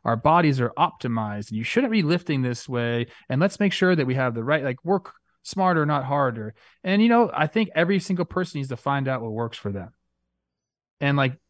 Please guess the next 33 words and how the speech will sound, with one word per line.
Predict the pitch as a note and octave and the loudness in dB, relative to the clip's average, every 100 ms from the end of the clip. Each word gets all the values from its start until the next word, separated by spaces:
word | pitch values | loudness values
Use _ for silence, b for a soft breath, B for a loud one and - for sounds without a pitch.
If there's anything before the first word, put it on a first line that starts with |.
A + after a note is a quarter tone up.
| _ | _
and | D3 | 2
you | D3 | 2
shouldn't | - F3+ F3+ | 4 2 4
be | F3 D3+ - _ _ | 0 0 -10 _ _
downplaying | D3 D#3 D3+ D#3+ D3 D3 D3 C3+ _ | 0 2 2 0 2 2 0 -4 _
a | C#3 C3 | -6 -2
guy | C#3 C#3 | 2 2
because | C3+ C3 C#3 C3+ C3 - _ | 0 -2 0 0 -2 -8 _
he | D3 | -4
doesn't, | C3 C3 C3 B2 _ _ _ | 0 2 0 -2 _ _ _
you | C3 | -2
know, | A#2 A2+ B B | 0 -2 B B
work | B2 D3 C#3+ | 2 2 2
as | C3+ | -2
hard | C3+ C3 B2 | 2 2 2
as | A#2 | -2
you, | A2+ A2 B - | -4 -6 B 0
or | |
you | C#3+ | 2
shouldn't | - E3+ | 4 2
be | E3 | 2
calling | E3 D3+ D3 | 0 0 0
it | - | -2
eyewash | C3 C#3 C#3+ C3 B2 B2 - b - | -2 0 0 0 -2 -2 -6 b -12
if | C3+ | -6
that | C3+ | -2
guy | C#3 C3+ | 2 2
is | B2+ | 4
out | C3 C3 | 2 2
there | B2 | -2
taking | C#3 B2 | -4 -4
ground | B2 B2+ A#2+ | 0 0 2
balls | B2+ C3 A#2+ | 2 2 0